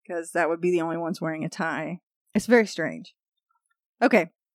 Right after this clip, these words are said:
These are the hijackers. You don't have to remember their names or anything. It's just funny how people think they're gonna get away with hijacking a plane and what they ask for during the process.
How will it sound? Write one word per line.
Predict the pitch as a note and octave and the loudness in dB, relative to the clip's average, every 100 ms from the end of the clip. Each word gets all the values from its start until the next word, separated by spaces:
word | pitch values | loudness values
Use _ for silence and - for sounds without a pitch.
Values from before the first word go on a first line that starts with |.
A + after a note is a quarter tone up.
| _ _ - | _ _ -4
These | C4 C#4 | 0 4
are | C4+ C4 | 4 4
the | G#3+ - | 2 2
hijackers. | F#3+ G#3+ G3+ D#3+ C#3 - - - - _ | 4 6 4 0 -2 -4 -14 -14 -20 _
You | C4 | 4
don't | D4+ | 6
have | D#4+ | 6
to | D4+ | 4
remember | B3+ A#3 G#3+ | 2 2 2
their | G3 | 0
names | F3+ F3+ F3 D#3+ D#3+ | 0 -6 -6 -6 -4
or | F3 | -4
anything. | E3+ F3+ F3+ | -4 -4 -4
It's | F3+ | -4
just | - - | -6 -6
funny | - G#3+ G#3 | 4 6 6
how | F#3+ | 0
people | F3 G#3+ F#3+ F#3+ | 0 0 0 2
think | G3 F3 | 2 2
they're | F#3+ | 0
gonna | F#3 F3 | 0 2
get | E3+ | 2
away | E3 F#3 F#3+ F#3 | 4 6 6 6
with | F3+ | 2
hijacking | - F#3 G3+ E3+ E3+ F#3 | 4 4 4 0 -2 -6
a | F3+ | -8
plane | - C#4+ B3+ A3+ _ - - | 2 4 4 2 _ -20 -6
and | G#3+ G#3+ | -2 0
what | G#3 | 2
they | G3+ | 2
ask | D#3+ G3+ G#3 - - | 6 6 6 2 -4
for | F#3+ F3+ | -2 0
during | E3 E3 | -2 -4
the | E3 | -6
process. | - E3 D#3 - - - - | 0 2 2 -4 -12 -12 -20